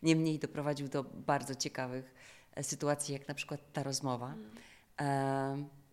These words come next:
Speaker 1: zrobiłam akcję „A ty czego się wstydzisz?”. Ta akcja spotkała się z ogromnym rezonansem.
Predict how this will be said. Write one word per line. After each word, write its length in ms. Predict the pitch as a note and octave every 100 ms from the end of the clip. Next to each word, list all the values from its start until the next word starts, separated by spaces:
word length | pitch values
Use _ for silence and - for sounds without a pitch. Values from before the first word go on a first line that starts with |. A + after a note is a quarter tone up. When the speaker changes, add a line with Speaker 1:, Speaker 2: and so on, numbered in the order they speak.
| - - _ _ _ _ _ _ - _ - - - -
Speaker 1:
zrobiłam 460 | C#3+ D#3 D#3 D3+
akcję 340 | D#3+ E3 - -
„A 40 |
ty 120 | - E3+
czego 200 | E3+ D#3
się 140 | E3
wstydzisz?”. 580 | - - E3 F3 - -
Ta 220 | D#3 C#3+
akcja 720 | D3+ - - E3 D#3 D3+ D3+
spotkała 480 | D3 D#3 - D3+ D3
się 200 | - D3+
z 200 | C#3+ - - _ _
ogromnym 1000 | F#3 D#3 E3+ F3 D#3 D3+ D3 C#3+ D3 E3 - - - - _ -
rezonansem. 840 | D#3+ D#3+ D#3+ D3 C#3+ C#3+ D3+ D3+